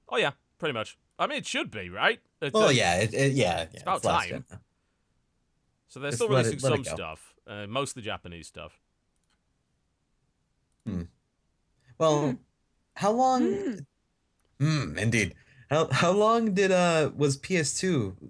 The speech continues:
Speaker 2: how long did games get released after the next gen came?
Speaker 1: Quite a bit longer than this, I think, actually. Uh, but I, I think it's, the last P S two game to come out was, let, let me find out what it, I think it was a Pro Evolution Soccer game.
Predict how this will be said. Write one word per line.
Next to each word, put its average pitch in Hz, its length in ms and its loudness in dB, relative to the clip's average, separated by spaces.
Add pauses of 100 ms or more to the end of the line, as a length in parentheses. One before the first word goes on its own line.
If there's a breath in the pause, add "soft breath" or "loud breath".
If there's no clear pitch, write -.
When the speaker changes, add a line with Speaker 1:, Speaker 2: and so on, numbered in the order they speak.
Speaker 2:
how 135 160 4
long 139 340 4
did 127 160 -2
games 123 340 2
get 117 200 0
released 113 300 -2
after 104 440 0 (100)
the 98 220 2
next 101 220 -4
gen 101 180 -6
came? 101 320 -6
Speaker 1:
Quite 294 360 -10
a - 40 -10
bit - 160 -6
longer 196 340 -6
than 156 280 -10
this, - 400 -8 (200)
I - 100 -12
think, - 260 -12
actually. 120 400 -8 (160)
Uh, 120 80 -14
but 104 100 -6
I, 139 220 0
I - 20 -2
think 165 160 -6
it's, - 220 -10 (320 soft breath)
the 147 80 -8
last 180 320 -2
P 202 120 -8
S - 200 -6
two 208 200 -10
game 120 320 -4
to 107 100 -18
come 127 280 -10
out 90 340 -8 (800)
was, 127 960 -2
let, 127 200 -10
let 143 100 -10
me 180 80 -10
find 147 280 -8
out 123 100 -6
what 131 100 -6
it, - 120 -16 (100)
I 143 100 -2
think 233 160 -6
it 233 80 -8
was 180 120 -4
a 147 60 -6
Pro 160 240 -2
Evolution 139 480 -8
Soccer 143 340 -6
game. 76 320 -14